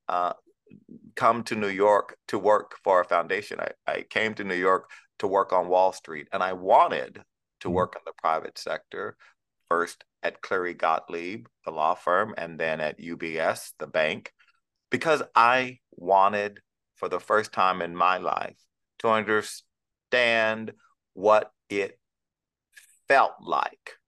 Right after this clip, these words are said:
Speaker 1: to not be poor,
Speaker 2: Wow.
Speaker 1: to have some modicum of,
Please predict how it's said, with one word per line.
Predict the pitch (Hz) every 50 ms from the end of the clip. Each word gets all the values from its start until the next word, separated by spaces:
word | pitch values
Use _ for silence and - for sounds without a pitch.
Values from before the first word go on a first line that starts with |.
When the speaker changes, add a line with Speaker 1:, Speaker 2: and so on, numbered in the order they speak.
| _ _ _ _ _ _ _ _ _ _ _ _ _ _ _ -
Speaker 1:
to | - - 113 107 104 101 -
not | 107 101 107 98 95 90 - -
be | - 87 82 80 - _
poor, | - - 90 - - - - - _ _ _ _ _ _ _ _ _ _ _ _ _ _ _
Speaker 2:
Wow. | 87
Speaker 1:
to | - 123 113 104 104 - -
have | - 104 92 95 101 -
some | - - - - 131 120 120 120 123
modicum | 117 110 104 101 104 104 104 - - - 50 50 - _ _ -
of, | - 92 90 90 90 85 82 76 -